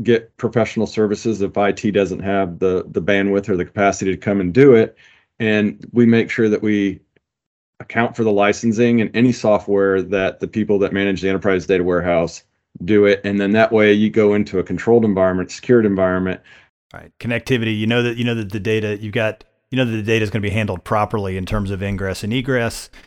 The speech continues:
Speaker 2: storage, all that good stuff.
Speaker 1: Yeah. Roles-based access,
Speaker 2: Yeah.
Speaker 1: limited. Yeah. Uh, predefined reports, canned reports, and you, you know, here is the process to request new things. And so it, it's good to see that because,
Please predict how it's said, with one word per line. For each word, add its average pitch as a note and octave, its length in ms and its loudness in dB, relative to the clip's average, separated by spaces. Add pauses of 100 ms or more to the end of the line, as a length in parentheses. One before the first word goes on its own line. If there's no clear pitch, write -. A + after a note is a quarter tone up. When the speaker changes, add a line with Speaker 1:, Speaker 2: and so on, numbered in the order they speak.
Speaker 2:
storage, A2 680 -4
all A#2 140 -2
that F#2+ 120 -4
good F2 140 -10
stuff. - 280 -14 (300)
Speaker 1:
Yeah. G2 260 6
Roles-based A2+ 520 2
access, G#2 720 -4
Speaker 2:
Yeah. G2+ 60 -6
Speaker 1:
limited. G#2 760 0
Yeah. G#2 200 -4 (440)
Uh, A2+ 140 -2
predefined B2 560 2
reports, A#2+ 600 0
canned A#2 280 0
reports, A2 560 0
and G2 340 -2
you, A2 180 -4
you A2+ 100 -4
know, E2 140 -6 (280)
here B2 220 6
is A#2 200 2
the - 80 -16
process G#2+ 600 -2
to F2+ 240 -8
request F#2 580 -4 (200)
new G#2+ 260 4
things. - 440 -10 (460)
And A2+ 240 4
so C3+ 220 6
it, - 180 0
it's B2 280 0
good C#3+ 180 4
to A#2+ 60 0
see C#3 200 0
that A2+ 260 2
because, G#2+ 560 -2